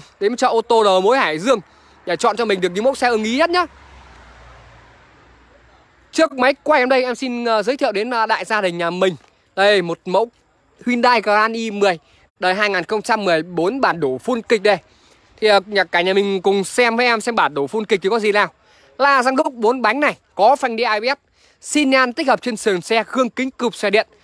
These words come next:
vô lăng túi khí này, đèn lổ start top, điều hòa nóng lạnh hai chiều. Vâng, điều hòa nóng lạnh hai chiều rét buốt luôn.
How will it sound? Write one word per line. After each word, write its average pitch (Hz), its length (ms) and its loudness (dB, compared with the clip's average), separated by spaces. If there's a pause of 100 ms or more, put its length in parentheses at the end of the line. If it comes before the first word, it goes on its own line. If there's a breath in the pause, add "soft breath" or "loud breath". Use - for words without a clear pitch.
(380 soft breath)
vô 262 160 6
lăng 254 180 2
túi 247 200 -2
khí 233 240 -6
này, 220 180 0 (220)
đèn 208 200 4
lổ 160 180 2
start - 180 -4 (300)
top, 294 160 2 (600 soft breath)
điều 214 200 4
hòa 214 200 4
nóng 226 120 2
lạnh 226 140 -2
hai 233 160 -2
chiều. 170 400 -2 (500 soft breath)
Vâng, 202 200 2
điều 180 180 4
hòa 180 200 4
nóng 208 100 4
lạnh 208 120 -2
hai 220 100 -2
chiều 175 180 -4
rét 254 180 0
buốt 269 200 -4
luôn. 262 160 0